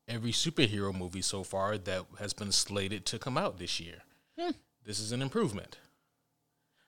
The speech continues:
Speaker 2: I almo-,
Speaker 1: Albeit,
Speaker 2: almost feel like we
Speaker 1: uh,
Speaker 2: can't celebrate that, though, because I feel like we'd be jinxing, jinxing ourselves.
Speaker 1: That is true. Um,
Speaker 2: But the optimist in me says, "Fuck yeah. Give me a toast.
Speaker 1: Hell yeah.
Speaker 2: Give me, give me a proper toast."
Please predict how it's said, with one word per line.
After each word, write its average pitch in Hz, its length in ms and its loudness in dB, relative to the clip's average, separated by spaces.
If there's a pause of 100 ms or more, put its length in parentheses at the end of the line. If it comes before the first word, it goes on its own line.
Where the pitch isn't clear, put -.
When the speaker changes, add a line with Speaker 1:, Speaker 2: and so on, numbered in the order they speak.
(140)
Speaker 2:
I 131 80 8
almo-, 127 160 10
Speaker 1:
Albeit, 131 100 6
Speaker 2:
almost 190 340 8
feel - 140 4
like 185 160 8
we 147 80 6
Speaker 1:
uh, - 20 -2
Speaker 2:
can't 147 300 4
celebrate 127 520 2
that, 71 240 -8
though, 69 160 -4
because 69 320 -8
I 90 40 -6
feel 120 160 -2
like 117 120 -2
we'd 120 140 -2
be 117 80 -2
jinxing, 92 480 -2 (140)
jinxing 95 440 -2
ourselves. 67 420 -10 (840)
Speaker 1:
That 127 200 6
is 123 120 4
true. 101 320 -2 (180)
Um, 95 500 -2 (240)
Speaker 2:
But 175 280 8
the 156 80 8
optimist 127 540 6
in 139 80 6
me 120 80 6
says, 120 420 4 (240)
"Fuck 226 220 2
yeah. 359 240 4 (1000)
Give 104 100 -20
me 98 100 -18 (180)
a - 40 -6
toast. 117 120 -4
Speaker 1:
Hell 123 160 0
yeah. 131 220 2 (180)
Speaker 2:
Give 156 100 -20
me, 151 180 -20 (340)
give 151 100 -20
me 143 60 -20
a - 140 -20
proper 131 240 -8
toast." 80 360 -12